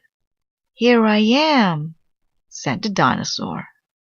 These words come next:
"The dinosaur wins," said the children. "We couldn't find him. He fooled us."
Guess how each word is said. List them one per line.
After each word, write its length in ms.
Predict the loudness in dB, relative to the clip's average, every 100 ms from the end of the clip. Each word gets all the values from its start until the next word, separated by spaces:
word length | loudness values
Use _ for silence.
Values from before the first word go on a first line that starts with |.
| _ _ _ -16 -10 -10 -12 -18 _ _ _ _ _
"The 100 | -4
dinosaur 880 | 0 2 2 2 0 0 2 4 4
wins," 1040 | 2 0 0 2 2 2 0 -6 -10 -14 -16 _ _
said 300 | -4 -2 -2
the 100 | -2
children. 540 | 0 -2 -4 -8 -12 -14 _ _ _ _ _ _
"We 180 | 0 0
couldn't 440 | 0 2 2 2
find 480 | 0 0 0 0 0
him. 380 | 0 0 -4 -14 _ _ _
He 180 | -6 -6
fooled 560 | -6 -4 0 2 2 2
us." 680 | 2 2 -2 -8 -8 -10